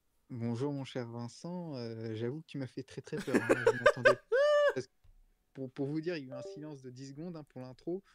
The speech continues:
Speaker 1: Euh, <laughs> entendre un malade mental comme ça, <laughs> m'a fait hyper peur.
Speaker 2: Je ne suis pas un malade mental. Euh, je tiens
Speaker 1: Non,
Speaker 2: à,
Speaker 1: ça
Speaker 2: je tiens quand même à remettre les choses en ordre.
Speaker 1: <laughs>
Speaker 2: Euh, respectez-moi, euh,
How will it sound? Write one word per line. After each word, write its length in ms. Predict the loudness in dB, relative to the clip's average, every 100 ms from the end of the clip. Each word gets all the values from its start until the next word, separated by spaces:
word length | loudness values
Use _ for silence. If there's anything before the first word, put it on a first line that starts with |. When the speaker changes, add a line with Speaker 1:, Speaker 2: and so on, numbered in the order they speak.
| _ _ _
Speaker 1:
Euh, 640 | -12 -10 -8 -8 -6 -4 -4
<laughs> 180 | -4
entendre 500 | -4 -4 -4 -4 -4
un 60 | -4
malade 320 | -4 -4 -6
mental 400 | -6 -8 -6 -6 -4
comme 180 | -6
ça, 240 | -4 -6 -6 -12 _ -12 -10
<laughs> 600 | -4 -2 -2 -6 -8 -10
m'a 120 | -10
fait 260 | -6 -8 -6
hyper 280 | -8 -4 -6 -6
peur. 140 | -10 -10 -12 -14
Speaker 2:
Je 60 | -12
ne 60 | -12
suis 160 | -14
pas 140 | -10 -8
un 60 |
malade 280 | -6 -8 -10
mental. 320 | -12 -16 -20 -20 -20 -20
Euh, 40 | -20 -20 -20 _
je 60 | -20
tiens 220 | -12 -10
Speaker 1:
Non, 200 | -10 -12
Speaker 2:
à, 20 |
Speaker 1:
ça 180 | -14 -16 -16 -20 -20 -20
Speaker 2:
je 60 |
tiens 300 | -20 -18 -18 -18
quand 100 | -18
même 140 | -18 -18
à 80 |
remettre 420 | -18 -18 -18 -20 -20
les 80 |
choses 540 | -20 -18 -16 -16 -18 -20 -20
en 200 | -18 -16
ordre. 280 | -14 -14 -8 -6
Speaker 1:
<laughs> 240 | -4 -6 -12 _ _ -16
Speaker 2:
Euh, 760 | -12 -12 -12 -14 -16 -18 -20 -20 -20 -20
respectez-moi, 1000 | -18 -16 -16 -18 -16 -16 -14 -12 -12 -14 _ -20 _
euh, 20 | _